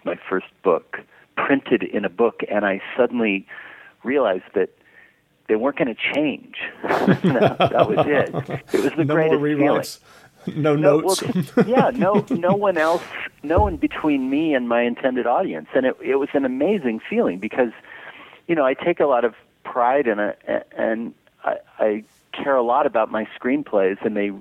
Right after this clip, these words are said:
Speaker 1: I like to think that they read very well, but it's, my audience is limited. I'm like a poet at the Medi-, Medici summer house,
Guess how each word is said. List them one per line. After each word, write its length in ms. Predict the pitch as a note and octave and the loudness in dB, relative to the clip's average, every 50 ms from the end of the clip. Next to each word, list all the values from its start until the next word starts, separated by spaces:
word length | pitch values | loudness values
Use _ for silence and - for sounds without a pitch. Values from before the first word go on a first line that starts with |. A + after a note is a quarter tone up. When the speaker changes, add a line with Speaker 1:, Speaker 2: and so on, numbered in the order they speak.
| - _ _ _ - - - - _ _ _ _ _ - | -14 _ _ _ -20 -20 -20 -20 _ _ _ _ _ -8
Speaker 1:
I 100 | - - | -2 -2
like 260 | G#2+ G#2+ A2+ B2+ - - | 0 2 0 0 -2 -4
to 100 | C3 - - - - | -10 -10 -8 -4 -2
think 240 | C3+ C#3+ D3 - - | -2 -2 -2 -2 -2
that 160 | G#2+ F#2+ - | -2 0 0
they 160 | G#2 G2 F#2 | 0 0 0
read 460 | F#2 F2 F2 F#2+ A2 B2 C#3+ C#3+ G2+ - - - | -2 -4 -8 -6 -4 -2 -2 -2 -4 -6 -12 -4
very 280 | - G2+ A2 G#2+ G#2 G2+ | 0 0 2 2 0 -2
well, 320 | F#2+ G2+ B2 E3 E3+ B2+ | -2 0 0 2 2 0
but 200 | F#2 E2+ G2+ G2 | 0 0 -2 0
it's, 140 | G#2+ G#2 - - _ _ _ - - | 0 -2 -6 -10 _ _ _ -12 -6
my 220 | G#2 G#2 G2+ G3+ | -2 -2 0 2
audience 380 | - - A#2+ - C#3 A2+ G2+ - - | 2 2 2 0 0 -4 -4 -8 -10
is 100 | G2+ F#2+ - | -12 -10 -4
limited. 400 | A2+ B2+ C#3+ E3 - E2 D2+ D#2 | -2 -2 -2 -2 -2 -2 0 -2
I'm 140 | F2 F2+ F#2 | -2 -2 2
like 220 | G2 G2 G2 - | 0 0 0 0
a 40 | - | -4
poet 420 | - - - - A2+ A2 A2 G2+ F2+ | -6 -6 -4 0 2 4 4 2 0
at 140 | - _ | -4 _
the 160 | - D#2+ E2+ D#2+ _ _ - | -4 -4 -4 -6 _ _ -12
Medi-, 380 | G#2 G2 F#2 F#2 - G2 G2 F#2+ _ _ - | -10 -8 -8 -6 -6 -6 -8 -8 _ _ -10
Medici 540 | - G#2 G#2 G#2+ G#2+ G#2 - - - - - - - - | -6 -2 -2 0 0 -2 -4 -6 -12 -14 -14 -16 -8 -2
summer 240 | - C#4 A#3+ C4 A3+ | 0 0 0 0 -4
house, 320 | - - - D#2 D#2+ - | -4 -2 -4 -4 -4 -6